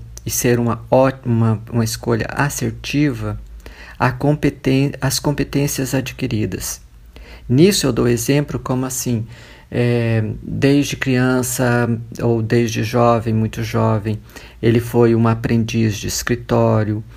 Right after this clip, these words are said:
é, um líder de classe, ele organizou as torcidas, ele se envolvia nas quadras com os jogos, ele se destacava entre esses jogos,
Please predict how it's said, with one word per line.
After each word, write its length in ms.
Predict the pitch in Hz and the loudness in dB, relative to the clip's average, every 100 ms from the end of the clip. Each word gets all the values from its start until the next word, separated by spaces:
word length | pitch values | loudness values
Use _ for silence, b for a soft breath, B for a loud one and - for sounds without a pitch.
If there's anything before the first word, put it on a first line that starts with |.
| B B B B | B B B B
é, 380 | - 120 117 117 | 0 4 4 2
um 140 | 117 151 | 4 2
líder 380 | 120 117 113 110 | 4 2 2 0
de 100 | - | -2
classe, 880 | - 123 120 117 117 - - 117 113 - B B B | -2 2 4 4 2 -2 -2 -2 -4 -10 B B B
ele 220 | 139 143 | 4 6
organizou 600 | 139 127 123 120 110 120 117 | 6 4 2 2 2 2 2
as 160 | 113 | 0
torcidas, 1080 | - 117 110 - 127 123 123 120 120 117 - | -2 -2 -2 -2 0 2 2 2 0 -2 -2
ele 240 | 131 123 | -2 0
se 160 | 123 127 | 0 -2
envolvia 600 | 123 123 117 110 113 117 | 0 0 0 0 2 2
nas 240 | 117 113 | 2 0
quadras 680 | - 120 113 113 113 110 - B B B - | -2 2 2 2 0 -4 -6 B B B 0
com 100 | 120 | 2
os 140 | 120 | 2
jogos, 720 | 107 120 113 113 110 110 - B B B B - | 2 2 2 2 -2 -4 -6 B B B B 2
ele 280 | 127 113 | 4 4
se 220 | 113 - 120 | 0 0 -2
destacava 840 | 110 - 123 123 135 127 123 113 | -2 0 0 0 2 2 2 2
entre 260 | 113 - | 0 0
esses 260 | 110 - 117 | -4 -2 -4
jogos, 760 | - 117 113 110 107 110 - | 0 2 2 2 0 -4 -6